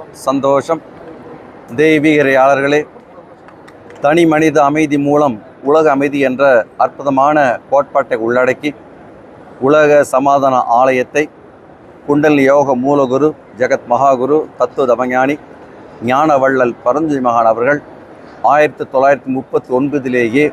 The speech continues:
முத்தமிழ் வளர்ந்த மதுரம்பதியிலே மிக சிறப்பாக தொடங்கி வைத்திருக்கிறார்கள். அவருடைய இந்த அற்புதமான ஜெயந்தி விழா, நூற்று இருபத்தி நான்காவது ஜெயந்தி தினத்தை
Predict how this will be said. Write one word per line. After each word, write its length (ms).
முத்தமிழ் 480
வளர்ந்த 260
மதுரம்பதியிலே 760
மிக 180
சிறப்பாக 580
தொடங்கி 300
வைத்திருக்கிறார்கள். 720
அவருடைய 340
இந்த 120
அற்புதமான 520
ஜெயந்தி 360
விழா, 200
நூற்று 400
இருபத்தி 420
நான்காவது 600
ஜெயந்தி 320
தினத்தை 380